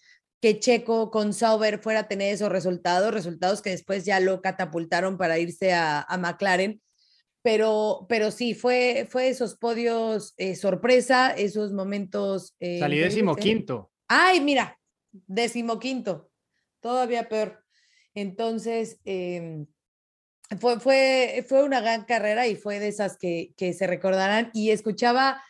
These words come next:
Speaker 1: a, a Juan en la entrevista que le hizo este fin de semana, que le decía, "Bueno, viene Canadá y también
Speaker 2: Mm.
Speaker 1: hay un lago ahí para que se avienten", porque ¿se acuerdan que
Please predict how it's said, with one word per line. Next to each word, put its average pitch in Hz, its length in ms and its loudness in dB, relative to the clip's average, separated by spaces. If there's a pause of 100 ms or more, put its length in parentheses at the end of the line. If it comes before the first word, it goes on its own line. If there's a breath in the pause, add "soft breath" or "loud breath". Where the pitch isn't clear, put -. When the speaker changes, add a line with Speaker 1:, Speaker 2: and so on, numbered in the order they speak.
(300 loud breath)
Speaker 1:
a, 208 580 2
a 202 60 2
Juan 262 300 4
en 214 120 2
la 202 60 -2
entrevista 208 440 -2
que 226 100 -4
le 202 100 0
hizo 214 260 -2
este 226 200 -2
fin 226 140 -4
de 233 100 0
semana, 214 360 -2
que 233 100 -6
le 190 80 0
decía, 196 220 0
"Bueno, 247 260 4
viene 262 260 2
Canadá 240 480 2 (340 loud breath)
y 220 120 -4
también 233 320 4
Speaker 2:
Mm. 294 40 6
Speaker 1:
hay 285 140 6
un 254 120 2
lago 269 280 6
ahí 233 180 4
para 226 260 2
que 214 80 -4
se 214 80 -2
avienten", 247 280 0
porque 196 320 -6
¿se 202 80 -4
acuerdan 247 380 -2
que 214 260 -2